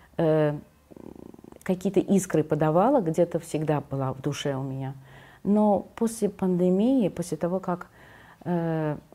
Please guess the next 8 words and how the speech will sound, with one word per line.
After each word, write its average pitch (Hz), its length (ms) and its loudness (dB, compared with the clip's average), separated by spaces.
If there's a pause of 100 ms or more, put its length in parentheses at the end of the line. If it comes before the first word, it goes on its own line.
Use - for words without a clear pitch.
люди 175 360 4
оказались 170 720 0 (100)
лицом 175 400 0
к 175 60 -6
лицу, 190 500 0
все - 180 -2
семьи, 147 580 -2
женщины, 147 720 -6